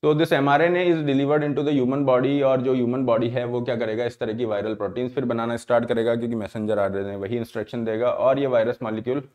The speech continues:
प-, आपका, अ, जो भी है एंटीजन का काम करेंगे और बॉडी के अंदर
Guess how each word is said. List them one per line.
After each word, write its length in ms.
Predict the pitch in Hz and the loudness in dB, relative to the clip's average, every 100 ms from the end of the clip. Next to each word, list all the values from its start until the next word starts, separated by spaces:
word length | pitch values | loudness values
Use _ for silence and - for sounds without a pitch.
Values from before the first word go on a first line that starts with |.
| _ _ _ | _ _ _
प-, 600 | 104 101 101 104 98 92 76 | -4 -4 0 -2 0 -2 -4
आपका, 440 | 98 - 101 101 - - _ _ - | -8 -2 -2 -2 -10 -20 _ _ -4
अ, 180 | 95 95 | -2 -2
जो 180 | 95 | -4
भी 140 | 95 104 | -4 -2
है 360 | 101 104 - _ - | -2 -6 -10 _ -14
एंटीजन 360 | 104 104 110 104 | -10 -6 -4 -2
का 120 | 101 | -2
काम 220 | 104 101 | -2 -4
करेंगे 260 | 98 95 117 | -6 -6 -4
और 100 | 139 | -4
बॉडी 280 | 117 104 98 | 0 -2 -2
के 80 | 98 | -6
अंदर 280 | 98 131 | -4 -6